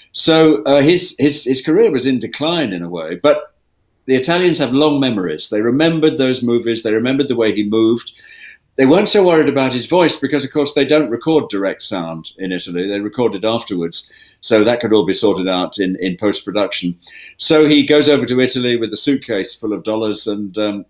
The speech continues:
and, uh, and casts Lee Van Cleef as Colonel Mortimer, which led to this extraordinary career in Italy, where Lee Van Cleef became, when Clint Eastwood went back to America, became, you know, probably the biggest star, American star in Italian westerns, in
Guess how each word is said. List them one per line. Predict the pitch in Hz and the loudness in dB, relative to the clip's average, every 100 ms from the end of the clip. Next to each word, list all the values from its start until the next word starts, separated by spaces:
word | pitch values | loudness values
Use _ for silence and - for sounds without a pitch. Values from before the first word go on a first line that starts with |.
| - | -8
and, | 98 98 87 | -8 -6 -4
uh, | 98 95 - _ _ | -2 -2 -6 _ _
and | 107 117 | -4 -2
casts | 143 143 113 - - | 0 0 0 -4 -6
Lee | 101 120 | 2 2
Van | 110 104 | 2 -2
Cleef | 95 107 98 - | -2 -2 -2 -2
as | 95 95 - _ _ _ | -4 -4 -8 _ _ _
Colonel | - 104 98 | 0 0 2
Mortimer, | 127 127 104 92 - - | 2 0 -2 -6 -8 0
which | 131 123 | 0 4
led | 139 160 139 | 4 4 0
to | - 107 95 98 - | -2 0 0 -2 -4
this | 107 110 | -4 -4
extraordinary | 90 - 139 165 110 80 | -4 -2 4 4 2 -6
career | - 98 104 95 | -6 -2 0 0
in | 92 | -2
Italy, | 113 - 80 71 82 | -4 -6 -10 -12 -12
where | 95 95 95 90 _ _ _ | -6 -2 -2 -4 _ _ _
Lee | 113 120 | 2 4
Van | 117 110 | 4 0
Cleef | - 165 - | 0 2 0
became, | - - 117 113 104 | -4 0 2 2 -2
when | 104 120 113 | -2 -2 0
Clint | 127 123 | 0 0
Eastwood | 202 - 101 | 0 0 0
went | 107 107 | -2 -2
back | 117 101 | -4 -2
to | 101 | -4
America, | 110 139 120 92 | -2 -2 -2 -6
became, | 87 104 131 123 110 _ _ _ | -6 -4 -2 0 -2 _ _ _
you | 120 | -2
know, | 113 | 0
probably | - 175 151 104 | 0 -2 0 0
the | - | 0
biggest | 143 139 120 - | 2 2 0 -2
star, | - 139 127 87 | 0 2 2 0
American | 113 135 147 - 98 | 2 4 2 0 -4
star | - 151 156 95 85 101 | 0 2 2 0 -4 -8
in | 107 104 | -6 -6
Italian | 101 110 98 92 | -4 -4 -4 -4
westerns, | 107 113 - 78 78 - | -4 -6 -8 -12 -12 -10
in | 95 | -10